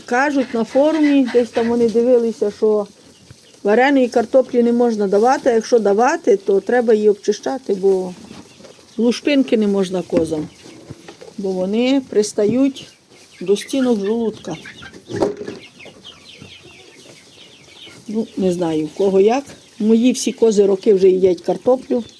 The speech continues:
І тьфу-тьфу, ні, цим абсолютно нікому не вредить. Головне, не перегодувати. Хоча вони в мене такі тітоньки, що вони й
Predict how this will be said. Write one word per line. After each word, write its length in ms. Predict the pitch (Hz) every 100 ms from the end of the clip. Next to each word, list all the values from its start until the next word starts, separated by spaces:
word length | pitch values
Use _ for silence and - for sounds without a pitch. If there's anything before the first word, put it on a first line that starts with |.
| - - - - - -
І 180 | 330 208
тьфу-тьфу, 680 | - - 240 - 240 269 285 - -
ні, 220 | 196 214
цим 240 | 220 240
абсолютно 520 | 214 - 196 202 - 202
нікому 380 | 175 - 185
не 120 | 175 170
вредить. 500 | 165 156 147 - - _ - - - -
Головне, 460 | 196 214 226 269
не 160 | 254 254
перегодувати. 1000 | 254 226 220 202 196 185 185 151 156 147 - - - - - - - - - - - _ -
Хоча 300 | - 214 254
вони 200 | 233 220
в 40 | 208
мене 380 | 214 214 196 180 - - - - - - - - - - - -
такі 320 | 214 208 240
тітоньки, 560 | 214 302 302 254 220 214
що 180 | - 196
вони 340 | 202 220 226
й 260 | 220 -